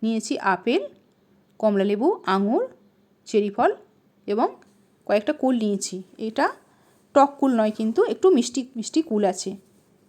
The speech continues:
এখন কুল পাওয়া যাচ্ছে, তাই ভাবলাম কয়েকটা কুল দিয়ে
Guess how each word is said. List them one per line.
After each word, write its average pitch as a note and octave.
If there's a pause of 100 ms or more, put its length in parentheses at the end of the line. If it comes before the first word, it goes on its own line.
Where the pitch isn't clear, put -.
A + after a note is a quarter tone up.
(1000)
এখন C#4+
কুল A#3
পাওয়া G#3
যাচ্ছে, G#3+
তাই A3
ভাবলাম A3 (1000)
কয়েকটা G#3
কুল A#3+
দিয়ে D4